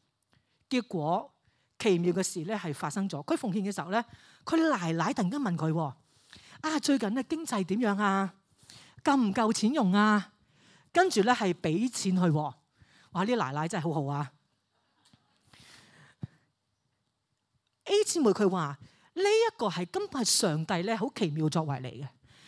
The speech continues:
係神去感動佢奶奶講呢番說話。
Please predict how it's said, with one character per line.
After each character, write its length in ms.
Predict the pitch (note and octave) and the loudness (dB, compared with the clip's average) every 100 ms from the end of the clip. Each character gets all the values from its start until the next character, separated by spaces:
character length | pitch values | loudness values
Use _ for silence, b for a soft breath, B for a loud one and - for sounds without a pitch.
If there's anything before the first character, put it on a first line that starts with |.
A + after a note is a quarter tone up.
| b b | b b
係 100 | B3+ | -4
神 320 | - - G3 F3 | -2 2 4 6
去 100 | A3+ | 4
感 180 | F#3+ A#3+ | 2 -2
動 140 | - F3 | 0 0
佢 80 | F3+ | 0
奶 180 | E3+ | -2
奶 160 | D3 F3 | -4 -6
講 160 | E3 G#3 | -6 -8
呢 100 | G3+ | -8
番 180 | G#3+ | -8
說 160 | G3+ E3+ | -8 -10
話。 200 | D3 | -12